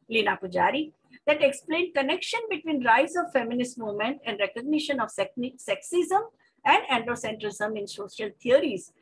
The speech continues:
which had previously been considered objective knowledge production. Feminist theorization granted the prime position to experiential knowledge and challenged positivism. The third wave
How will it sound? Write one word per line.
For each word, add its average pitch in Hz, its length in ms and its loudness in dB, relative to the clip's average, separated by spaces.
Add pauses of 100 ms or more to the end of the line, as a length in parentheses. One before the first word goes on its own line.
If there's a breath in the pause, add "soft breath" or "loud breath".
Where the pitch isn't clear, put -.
(160 soft breath)
which 226 200 -4
had 202 220 0
previously 277 540 -2
been 214 180 -2
considered 190 600 0
objective 220 560 -2
knowledge 180 380 0
production. 185 560 -2 (320 soft breath)
Feminist 311 460 2
theorization 220 840 0 (300)
granted 233 480 0 (1000)
the 160 220 0
prime 302 320 2
position 277 540 2
to 254 60 0
experiential 285 720 0
knowledge 202 400 0 (260 soft breath)
and 202 180 -6 (100)
challenged 233 460 0
positivism. 180 720 -4 (400 soft breath)
The 226 100 0
third 240 340 2
wave 233 240 -4